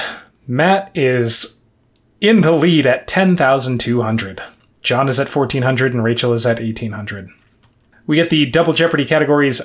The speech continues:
military emblems of belief. These are used on gravestones to identify the faith of the soldier, Robin tells us, which, that was an interesting category to me. Historical fiction, animals in art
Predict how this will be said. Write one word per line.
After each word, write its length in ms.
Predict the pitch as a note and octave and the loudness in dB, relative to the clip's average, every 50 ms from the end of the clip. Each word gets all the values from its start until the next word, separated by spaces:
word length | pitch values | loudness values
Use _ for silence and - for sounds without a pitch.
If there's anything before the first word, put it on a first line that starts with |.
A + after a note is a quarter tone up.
| - | -8
military 600 | - C#3 C3+ D#3 F3+ G3 F#3+ - F3+ F3+ F3 F3 C#3 | -6 -2 0 0 2 2 2 2 2 2 2 0 0
emblems 420 | C#3 C#3+ D3+ D#3 E3 D#3+ D#3 - | -2 -2 0 0 0 0 0 0
of 160 | D3+ C#3+ A#2 | -2 -2 -2
belief. 720 | - B2+ C3 B2 A#2+ D3 D3+ A#2+ - - - - - - - - _ _ _ _ - | -4 -4 -2 -2 -2 -2 -2 -4 -6 -6 -6 -8 -8 -10 -12 -18 _ _ _ _ -10
These 280 | B2 A#2 B2 B2+ A#2 | -6 -4 -2 0 0
are 440 | C3 B2 A#2+ A2+ A2+ A#2+ D#3 - _ _ _ _ _ _ _ _ _ _ _ - | 2 2 2 2 2 0 -2 -6 _ _ _ _ _ _ _ _ _ _ _ -6
used 300 | A#2 C3+ D#3+ D#3+ - E3+ | -2 0 0 0 2 2
on 200 | D3+ C#3+ C3+ A#2+ | 0 0 0 0
gravestones 520 | C3 C3 C3+ B2+ - - C3+ B2+ B2 - | 0 0 0 0 -2 -2 -2 0 -2 -2
to 120 | - - B2 | -4 -2 -2
identify 460 | A2+ A2 - C3+ - - - D3+ D3 | -2 -2 -2 -4 -4 -2 -2 -2 -2
the 100 | D3 C#3 | -2 -2
faith 400 | - - - F#3+ F3+ C3+ - - | -4 -4 -4 -2 -2 -4 -4 -8
of 200 | - - C3+ A#2+ | -8 -10 -10 -8
the 80 | - A#2+ | -4 -4
soldier, 600 | - - E3+ E3+ D#3 - - G#2 F#2+ F2+ - - | -2 0 -2 -2 -2 -4 -6 -8 -8 -10 -12 -8
Robin 380 | B2+ A#2 G#2 G2+ G2+ G2+ G2 G2 | -6 -6 -6 -6 -6 -10 -12 -12
tells 280 | - A2 G2 G2 - | -14 -14 -14 -14 -14
us, 420 | F#2 F#2+ A2+ - - - - - _ _ | -14 -10 -6 -6 -6 -6 -8 -10 _ _
which, 380 | - - - - - - - - _ _ _ - - - - - _ - - | -18 -14 -12 -12 -12 -12 -14 -18 _ _ _ -20 -20 -20 -20 -20 _ -6 -2
that 200 | D3+ E3+ A3 - | 0 0 2 2
was 140 | A3 D#3 | 2 2
an 80 | D3 D3+ | 2 0
interesting 360 | D3+ D3 - C3+ - - A#2+ | 0 0 -2 -4 -4 -4 -2
category 400 | A2 B2 A#2 A2+ G#2 G#2 G2+ F#2+ | -2 0 -2 -2 -2 -4 -6 -8
to 100 | F#2 - | -10 -12
me. 200 | G#2 G2 G2+ - _ _ _ _ _ _ | -14 -14 -16 -18 _ _ _ _ _ _
Historical 440 | - C#3 - - E3 D#3+ - - - | -4 -2 0 0 0 0 0 0 0
fiction, 400 | F3 F#3 F#3 - G#3 G3+ G3 - _ _ _ _ _ - _ _ _ _ _ _ _ _ _ _ _ - | 0 0 0 -2 -4 -6 -8 -16 _ _ _ _ _ -20 _ _ _ _ _ _ _ _ _ _ _ -4
animals 440 | C3 B2+ C3+ D3 C#3+ C#3+ D3 C#3+ B2+ | -2 0 0 2 2 2 0 0 -2
in 240 | E3+ D#3+ D3 C3+ C3 | -2 -4 -4 -4 -4
art 380 | - - C#3 D#3 F3 E3+ - | -4 -2 -2 -2 -2 -4 -8